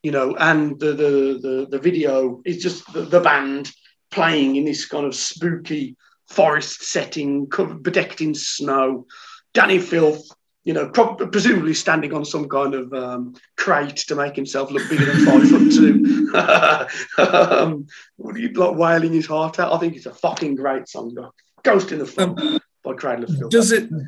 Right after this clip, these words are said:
Speaker 2: does it not even, like, have any cutaways to a slightly overweight, low-rent model with really bad fake boobs covered in blood?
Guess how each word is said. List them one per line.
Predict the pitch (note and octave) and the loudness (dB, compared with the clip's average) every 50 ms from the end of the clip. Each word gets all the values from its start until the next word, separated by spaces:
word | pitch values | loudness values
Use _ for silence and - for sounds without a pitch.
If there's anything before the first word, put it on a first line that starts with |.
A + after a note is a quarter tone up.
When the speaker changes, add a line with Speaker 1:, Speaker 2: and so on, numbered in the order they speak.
| - - _ | -14 -12 _
Speaker 2:
does | - G3+ G3 F#3+ | 2 4 4 4
it | G#3 F#3 F3 | 2 0 0
not | F#3 F#3+ F#3 F3 F#3+ | 0 0 0 0 -2
even, | F#3+ F#3 F3 F3 F3+ F3+ E3 C#3+ | -6 -6 -4 -4 -6 -6 -4 -2
like, | D#3 D#3 D3 C3+ C3+ - | 0 0 0 -2 -6 -8
have | - D#3 D#3 D#3 D3+ D#3 | -4 -2 -2 -2 -2 -2
any | D#3+ D#3+ D#3 D3+ D3+ D3+ C#3 C#3+ _ | -4 -2 -2 -2 -4 -4 -6 -10 _
cutaways | - F3+ E3 E3+ - C3+ A#2+ A2+ A2+ A2+ G#2+ G2+ - - | -6 -6 -4 -4 -4 -4 -2 -2 -2 -2 -4 -6 -4 -4
to | - - B2+ B2 A#2+ A#2 A#2 A2+ A2+ A#2 A2+ - - | -2 0 0 0 0 0 -2 -2 -2 -4 -6 -6 -4
a | B2 A#2+ A#2 A#2 A#2 - _ _ _ _ | -4 -2 -2 -2 -4 -8 _ _ _ _
slightly | - - - - D3+ C#3+ C3+ C#3 C3 C3+ C3 | -6 -6 -4 -2 0 -2 -2 0 -2 0 2
overweight, | B2 A#2+ A#2+ B2+ B2 A2+ A#2+ A#2 A#2 A#2 A2+ A2+ - _ _ _ | 2 0 0 -4 -6 -4 -2 -2 -2 -2 -4 -8 -12 _ _ _
low-rent | B2+ C3 C3 C3 B2 A#2 A2+ A2+ G2 A#2 | 0 2 2 2 2 0 -2 -2 -4 -2
model | C3 C3 B2 A2+ G#2+ G#2 | -2 -2 -2 -2 -8 -10
with | G#2 G#2+ A2 | -12 -10 -4
really | B2 B2+ A#2+ A2+ A2+ | -4 -2 -2 -2 -2
bad | A#2 A#2+ A2+ A2+ - | -2 -2 -2 -2 -4
fake | - - A#2 A2+ A2+ A#2 | -6 -6 -6 -6 -6 -4
boobs | A#2 B2+ A#2 G2+ - - | -4 -4 -4 -2 -6 -8
covered | - - G#2+ G2 G#2+ G#2+ | -4 -4 -4 -4 -4 -8
in | G#2+ G#2+ | -8 -8
blood? | G#2+ B2+ A#2+ G2+ - - | -4 -4 -4 -4 -4 -8